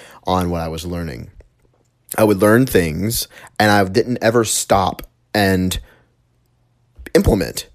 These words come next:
right? Like, I would learn, and there was constant inflow of information coming into my head from a positive place. But then, you know, I got asked today, how do I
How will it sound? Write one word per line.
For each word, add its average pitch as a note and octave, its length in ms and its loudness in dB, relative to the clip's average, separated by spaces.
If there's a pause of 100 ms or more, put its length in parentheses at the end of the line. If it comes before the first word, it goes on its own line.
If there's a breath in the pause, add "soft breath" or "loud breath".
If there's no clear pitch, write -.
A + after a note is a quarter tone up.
(420)
right? G2+ 300 2
Like, G2+ 140 0
I G#2 100 4
would G#2 300 2
learn, A#2+ 640 4 (100)
and G2+ 240 -2 (220)
there A2+ 180 2
was A2 120 0
constant - 680 -4
inflow G2+ 560 0 (240 loud breath)
of G2+ 100 -4
information G2 600 -4 (140)
coming A2 200 -4
into G2 100 -4
my F2+ 100 -4
head F#2 320 -2
from A#2 160 0
a - 60 0
positive B2+ 640 -2
place. B2 440 0 (300 loud breath)
But G2+ 180 0
then, D3 380 0 (120)
you A#2 140 -4
know, F#2+ 100 0
I G2+ 140 0
got A#2 200 2
asked G#2 300 -2
today, A#2+ 460 2 (240 soft breath)
how C3 100 -8
do B2+ 100 4
I A2 440 2